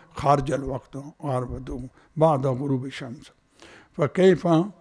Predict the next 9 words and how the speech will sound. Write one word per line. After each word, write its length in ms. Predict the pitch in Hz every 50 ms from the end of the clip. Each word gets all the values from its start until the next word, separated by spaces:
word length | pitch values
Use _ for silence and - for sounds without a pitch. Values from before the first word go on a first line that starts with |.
| _ _ - 127 - - - _ _ _ _ _ _ _ _ _ _ _ _ _ _ _ -
وقلنا 440 | 147 135 123 - 180 185 190 185 180
هما 560 | 180 165 165 180 180 180 170 175 170 160 175
أمروا 460 | 196 202 190 170 156 160 180 160 131
بالالتزام، 880 | 151 147 147 135 143 147 139 - - - 156 139 160 170 175 165 165 156
وأني 340 | 143 139 139 147 147 139 135
التزمت 540 | 135 123 - 143 131 139 180 185 165 - 160
في 240 | 127 135 143 123
هذه 320 | 107 117 156 170 165 156 160
السورة 580 | 151 - 190 170 160 156 156 160 165 160 156